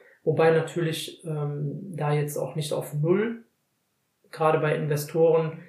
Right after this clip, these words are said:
die muss man jetzt nicht unbedingt, ähm, sehr schützen, aber so eine Familie, warum macht man da nicht ein Prozent?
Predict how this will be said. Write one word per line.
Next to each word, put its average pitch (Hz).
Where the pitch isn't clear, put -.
die 151
muss 156
man 156
jetzt 147
nicht 160
unbedingt, 151
ähm, 156
sehr 160
schützen, 185
aber 151
so 151
eine 151
Familie, 175
warum 160
macht 165
man 156
da 156
nicht -
ein 160
Prozent? -